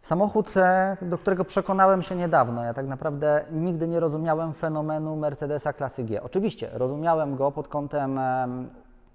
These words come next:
auta terenowego, stricte niezawodnego auta terenowego, który w austriackich górach, w naszych polskich górach, w, generalnie w trudnych warunkach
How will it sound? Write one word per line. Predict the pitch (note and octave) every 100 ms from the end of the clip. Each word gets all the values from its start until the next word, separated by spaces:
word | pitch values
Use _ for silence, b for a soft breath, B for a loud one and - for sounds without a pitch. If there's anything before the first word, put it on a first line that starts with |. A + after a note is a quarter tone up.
| _
auta | D#3 D#3+
terenowego, | D3+ D#3+ D#3 C#3+ C3+ G#2+ A2 B2+ - -
stricte | - D#3+ - D3
niezawodnego | C3 D3+ D#3 D3 C#3+ D#3 C#3+
auta | C3 B2+
terenowego, | B2+ B2+ B2 A#2+ A#2+ A2+ B2
który | - C3 B2 A#2+ A#2 A#2
w | A2+ - A#2+ A2+
austriackich | A#2 A#2 - B2 A#2+ D#3 D3+
górach, | E3 C3+ G#2 - B B B -
w |
naszych | C#3+ C#3 D3+
polskich | F3 E3 D3+ B2+
górach, | B2 A#2 A2
w, | B2+ C#3 C#3 C#3 C#3+ C#3+ D#3
generalnie | D3+ D#3 F#3 G3+
w | -
trudnych | F#3+ F3
warunkach | E3 D#3+ E3+ F3 -